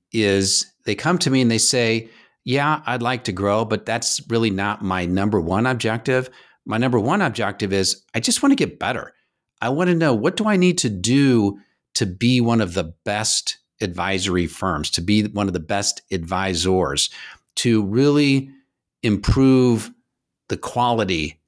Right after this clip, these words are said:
and the value of the service that we deliver, to create an experience for our clients and for our team members, and create an organization that people wanna work for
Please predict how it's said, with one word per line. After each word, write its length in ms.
and 140
the 60
value 580
of 160
the 80
service 460
that 80
we 120
deliver, 600
to 100
create 500
an 80
experience 600
for 360
our 100
clients 460
and 280
for 160
our 120
team 280
members, 480
and 120
create 220
an 100
organization 840
that 140
people 280
wanna 200
work 260
for 500